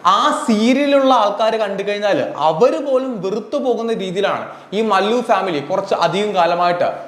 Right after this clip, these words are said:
വ്ലോഗ്സ് ചെയ്തുകൊണ്ടിരുന്നത്. ഭർത്താവിന് അവിഹിതം, ഭാര്യയ്ക്ക് അവിഹിതം,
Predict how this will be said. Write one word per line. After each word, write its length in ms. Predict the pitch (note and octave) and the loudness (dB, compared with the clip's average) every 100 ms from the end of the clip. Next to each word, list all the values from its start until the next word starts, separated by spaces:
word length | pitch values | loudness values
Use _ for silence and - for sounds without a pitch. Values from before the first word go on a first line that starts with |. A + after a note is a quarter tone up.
| - D3 | -12 0
വ്ലോഗ്സ് 640 | F3+ G#3 A#3+ G#3+ G#3+ D#3 | 4 6 4 2 -2 0
ചെയ്തുകൊണ്ടിരുന്നത്. 540 | E3 D#3 D#3 C#3+ G#2+ - - - - | -2 -2 -2 -4 -4 -10 -18 -16 0
ഭർത്താവിന് 540 | B2 E3 - F#3 F#3+ | 2 4 4 2 2
അവിഹിതം, 320 | F#3+ F3 F#3+ - - - - G#2+ | 0 2 0 0 -8 -16 -12 0
ഭാര്യയ്ക്ക് 500 | D#3 E3 F#3+ A3 A3 | 4 4 2 0 0
അവിഹിതം, 360 | F#3+ F3 G#3 | 0 -2 -6